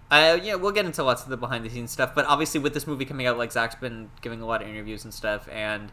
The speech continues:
hearing him explain a little bit his take more on what this movie was supposed to be and, like, his take on the D C universe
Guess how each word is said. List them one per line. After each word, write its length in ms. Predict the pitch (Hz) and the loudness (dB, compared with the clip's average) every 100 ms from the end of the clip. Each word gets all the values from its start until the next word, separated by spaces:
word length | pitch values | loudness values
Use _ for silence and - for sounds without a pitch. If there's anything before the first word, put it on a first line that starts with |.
| - - - | -18 -20 -16
hearing 380 | - 160 160 156 | -4 0 2 0
him 160 | 165 | -2
explain 600 | 143 - - 139 139 135 | -2 -4 -8 -4 -2 -2
a 80 | 127 | -2
little 300 | 123 127 127 | 0 0 -2
bit 160 | 131 117 | -4 -4
his 200 | 123 - | -6 -8
take 360 | - 123 117 127 | -2 -2 -2 -8
more 480 | 113 110 110 107 - | -6 -2 0 0 -2
on 260 | 117 107 101 | -8 -8 -6
what 240 | 110 - | -6 -6
this 180 | - - | -12 -10
movie 340 | 113 113 113 110 | -10 -8 -8 -10
was 260 | 113 110 | -8 -8
supposed 320 | - 117 113 | -8 -6 -6
to 80 | - | -8
be 300 | 110 123 180 | -6 -2 -2
and, 100 | 165 | 0
like, 140 | 123 - | -4 -6
his 160 | 117 | -10
take 220 | - 123 123 | -4 -4 -2
on 100 | 117 | -6
the 60 | 110 | -8
D 140 | 113 | -10
C 180 | - 113 | -10 -12
universe 640 | 107 117 131 143 147 - | -12 -10 -8 -8 -8 -12